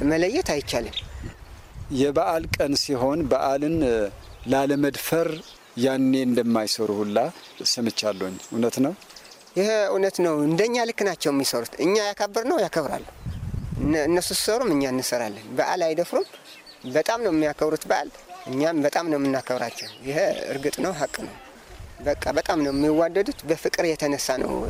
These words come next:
Speaker 1: እስከዚህ ድረስ የደረሰው ማለት ነው። ታ-፣ ታችኛው ቤተክርስቲያን፣ ትልቅ ቤተክርስቲያን ሲሰራ ትንሽ ቤተክርስቲያን ለቤት ማህበር ተብሎ የተሰራም ሲሆን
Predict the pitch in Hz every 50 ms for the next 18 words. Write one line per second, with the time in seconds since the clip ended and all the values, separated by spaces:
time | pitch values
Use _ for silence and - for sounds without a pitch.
0 | 131 135 - - - 147 139 131 131 127 135 127 127 - 127 127 131 131 117 123
1 | - - - 151 127 110 107 - - - - - - - - - - - - -
2 | - 139 147 - 175 165 - - 170 170 165 156 165 160 - - - - - -
3 | 190 175 - - 160 151 - - 165 - - - - - - - 175 175 - 180
4 | 165 - 160 165 165 165 151 - - 151 151 156 147 - 151 160 - - - 156
5 | - - - 156 151 147 147 143 143 - 135 147 143 135 139 139 131 131 151 151
6 | - 160 156 156 160 156 - 170 156 156 156 156 151 151 147 147 147 151 - -
7 | - - - - - 151 156 - 156 - 170 156 165 165 160 - - 208 262